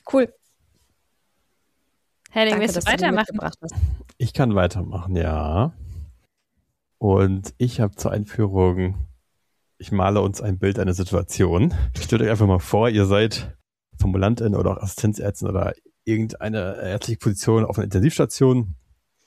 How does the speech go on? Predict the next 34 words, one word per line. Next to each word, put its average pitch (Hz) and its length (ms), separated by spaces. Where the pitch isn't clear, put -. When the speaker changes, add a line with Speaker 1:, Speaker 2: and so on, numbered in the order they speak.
Speaker 3:
und 107 120
werdet 101 220
gebeten, 95 500
bei 92 80
einem 95 120
Patienten 98 420
Blutkulturen 95 560
abzunehmen. 98 840
Ist - 160
ja - 60
auch - 60
irgendwie 101 160
so 95 80
eine - 100
typische 95 600
Formulantin 92 400
Speaker 2:
Tätigkeit? 101 260
Speaker 3:
oder - 100
auch 90 60
Speaker 2:
Mhm. 160 160
Speaker 3:
P-J-Innen-Aufgabe, 123 1000
Tätigkeit 98 400
generell, 92 400
aber 104 140
wirklich 101 140
auch 92 140
gerne 98 180
mal 95 140
delegiert 90 500
an 92 180
das, - 380
äh, 101 200
studierende 110 440
Personal. 143 520